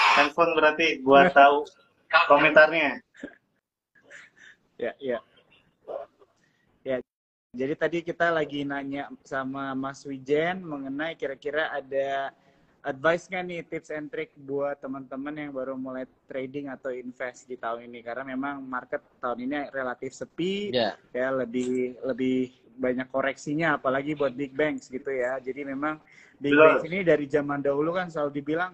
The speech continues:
Speaker 2: kalau bingung investnya ke big banks gitu
Speaker 1: Big
Speaker 2: kan.
Speaker 1: banks
Speaker 2: Nah,
Speaker 1: saja.
Speaker 2: sekarang mereka mungkin invest di big banks, terus kemarin koreksinya lumayan dalam, bingung kan. Nah, kira-kira dari Mas Wijen apa nih, eh,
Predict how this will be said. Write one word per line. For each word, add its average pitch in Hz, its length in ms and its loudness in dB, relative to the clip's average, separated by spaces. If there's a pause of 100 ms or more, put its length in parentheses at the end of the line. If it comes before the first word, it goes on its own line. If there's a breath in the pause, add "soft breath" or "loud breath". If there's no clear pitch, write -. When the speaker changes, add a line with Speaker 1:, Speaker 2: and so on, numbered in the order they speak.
Speaker 2:
kalau 151 240 -4
bingung 160 240 -14
investnya 165 480 -16
ke 156 240 -4 (400)
big 139 160 -12
banks 147 480 -2
gitu 131 160 -10
Speaker 1:
Big 151 160 4
Speaker 2:
kan. 143 80 2
Speaker 1:
banks 135 80 4
Speaker 2:
Nah, 151 80 2
Speaker 1:
saja. 156 240 6
Speaker 2:
sekarang 160 240 4
mereka 175 160 -2
mungkin 170 400 -4
invest 156 320 -8
di 151 80 -14
big 147 160 -14
banks, 185 400 -8
terus 180 240 -14
kemarin 151 320 -4
koreksinya 170 560 -10
lumayan 156 320 -6
dalam, 170 280 2 (360)
bingung 156 400 -4
kan. 131 180 -6
Nah, 127 160 -6
kira-kira 160 460 -4 (320)
dari 143 240 -6
Mas 143 180 -8
Wijen 156 300 -8
apa 151 180 -8
nih, 156 220 -8
eh, 123 720 -10